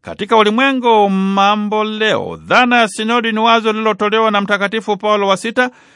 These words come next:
linaloihusisha familia ya Mungu katika ujumla wake.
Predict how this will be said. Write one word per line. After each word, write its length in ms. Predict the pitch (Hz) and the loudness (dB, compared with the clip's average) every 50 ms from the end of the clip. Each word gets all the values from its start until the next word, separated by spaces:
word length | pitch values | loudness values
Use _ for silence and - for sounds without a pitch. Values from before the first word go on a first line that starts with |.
| _ _ - | _ _ -12
linaloihusisha 1400 | 92 90 104 151 208 226 220 220 208 202 202 196 196 180 - 196 185 170 - 254 277 240 - 262 247 226 208 | -8 -4 0 2 2 4 4 2 2 2 0 0 -2 -2 -2 -4 -4 -4 -4 -8 -8 -6 -4 0 2 2 2
familia 440 | 196 - 214 208 208 214 214 226 226 | 0 0 -2 -2 -2 0 2 4 4
ya 100 | 220 202 | 4 4
Mungu 280 | 202 214 233 233 226 202 | 2 0 -2 -2 -4 -4
katika 320 | 202 196 202 214 - 208 196 | -6 -6 -6 -6 -4 -2 -2
ujumla 520 | 190 185 165 165 208 214 208 208 208 214 | -2 -4 -6 -6 -6 -6 -4 -4 -4 -4
wake. 440 | 208 214 214 196 - - 92 78 - | -2 -2 -4 -4 -4 -10 -14 -14 -14